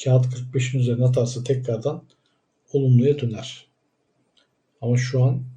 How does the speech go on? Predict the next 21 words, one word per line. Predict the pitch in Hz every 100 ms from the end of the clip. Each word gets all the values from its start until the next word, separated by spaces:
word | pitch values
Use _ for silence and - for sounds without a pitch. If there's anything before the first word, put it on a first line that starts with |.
| _ _ -
kritik | 123 123 - -
bir | 120
yere | 117 110
geliyor. | 107 107 135 147 -
Kırk | 127 123
iki | - - 143
buçuk | 127 123 120 -
kırıldığında, | 127 127 120 117 113 127 - - _ _ _
kırk | 127 120
iki | - - -
buçuk | 113 135 123 _ _ _ _ _ - - - _ -
aşağı | 117 - 127
yönlü | 120 120 120
bir | 120 - - - - - _ _ _ _ _ _ _ _ _ _ _ -
trend | 123 120 120
oluşur. | 101 - - - - _ _ _ _ _ _ _ _ 123 127 _ _ _ _
İlk | 180 170
sat | - 160 127
sinyali | - 131 127 117
gelmiş | 113 110 107 - -
bugün. | 107 123 127